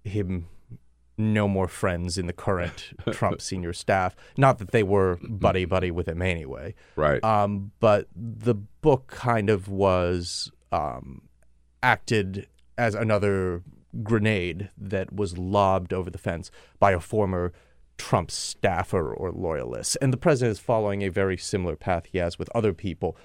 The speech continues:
Speaker 1: who he believes have turned on him or crossed him, who used to be very close to him, whether working in or out of the administration, including people like Omarosa Manigault Newman
Speaker 2: Mm-hmm.
Speaker 1: and Michael
Speaker 2: Right.
Speaker 1: Cohen.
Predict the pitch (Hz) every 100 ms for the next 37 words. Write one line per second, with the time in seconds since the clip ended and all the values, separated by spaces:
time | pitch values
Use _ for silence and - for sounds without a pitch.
0 | _ - 117 101 92 95 95 78 90 -
1 | _ _ _ _ - - 107 92 92 82
2 | 87 76 - - 101 87 - 87 95 95
3 | - 98 92 87 80 131 101 - 82 90
4 | 90 92 87 87 78 98 92 85 87 87
5 | 87 85 101 160 - - - 185 160 -
6 | - - - - 98 82 90 85 82 85
7 | 78 82 90 90 87 87 104 101 139 151
8 | 73 - 71 73 78 78 101 - 160 131
9 | 78 90